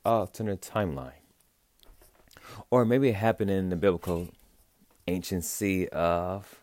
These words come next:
the originals. What if I told you that most of the stories we kinda see being played in theaters are just actually stories that most people kinda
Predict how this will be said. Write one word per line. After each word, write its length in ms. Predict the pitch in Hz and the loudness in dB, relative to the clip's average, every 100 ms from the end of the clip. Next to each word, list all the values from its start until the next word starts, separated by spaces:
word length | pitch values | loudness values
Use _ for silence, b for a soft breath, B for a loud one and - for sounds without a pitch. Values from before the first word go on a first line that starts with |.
| _ | _
the 100 | - | 0
originals. 720 | 92 101 127 80 - - - - - - - - - - - _ _ _ - - B B | 2 4 2 0 -10 -14 -16 -18 -20 -20 -20 -20 -20 -20 -20 _ _ _ -18 -18 B B
What 180 | - - | 2 4
if 120 | 151 | 6
I 60 | 113 | 6
told 200 | 117 110 | 6 4
you 80 | 95 | 4
that 140 | 90 | 2
most 440 | 85 101 107 - | 2 0 0 0
of 640 | 104 98 92 90 90 92 - - - | 4 4 2 -2 -8 -12 -20 -20 -14
the 80 | 87 | -8
stories 420 | - 104 92 78 | 0 4 4 2
we 80 | 95 | -4
kinda 280 | 104 90 80 | -2 -2 -4
see 440 | - 107 98 90 - | -6 -4 -2 -4 -4
being 200 | 87 80 | -4 -4
played 320 | - 95 82 | 0 2 2
in 280 | 78 76 71 | 0 -4 0
theaters 560 | 120 107 78 73 - - b b b b b b b _ _ _ _ _ _ _ _ | 4 4 2 -4 -12 -20 b b b b b b b _ _ _ _ _ _ _ _
are 220 | 120 113 110 | 8 8 6
just 300 | 110 104 101 | 4 2 4
actually 500 | 113 131 - 135 123 | 4 4 2 -2 -2
stories 600 | - 127 120 117 113 104 | -2 2 6 6 4 2
that 140 | 98 | 2
most 520 | 90 87 98 123 - - _ | 2 2 0 0 -6 -18 _
people 520 | - 151 - 175 196 - _ _ _ - | -6 -6 -2 -2 -4 -8 _ _ _ -6
kinda 480 | 104 113 107 90 | 2 4 6 2